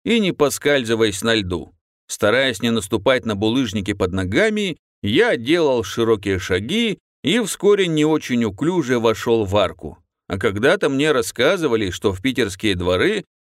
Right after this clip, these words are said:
заходить не стоит. Одно дело туристическая зона.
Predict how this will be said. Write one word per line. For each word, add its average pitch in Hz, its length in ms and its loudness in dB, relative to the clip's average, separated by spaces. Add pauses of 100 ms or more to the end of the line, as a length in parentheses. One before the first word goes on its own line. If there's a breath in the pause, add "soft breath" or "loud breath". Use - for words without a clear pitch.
заходить 113 720 -2
не 185 220 0
стоит. 147 640 0 (340)
Одно 107 400 0
дело 190 380 2
туристическая 185 1000 -2
зона. 151 460 -2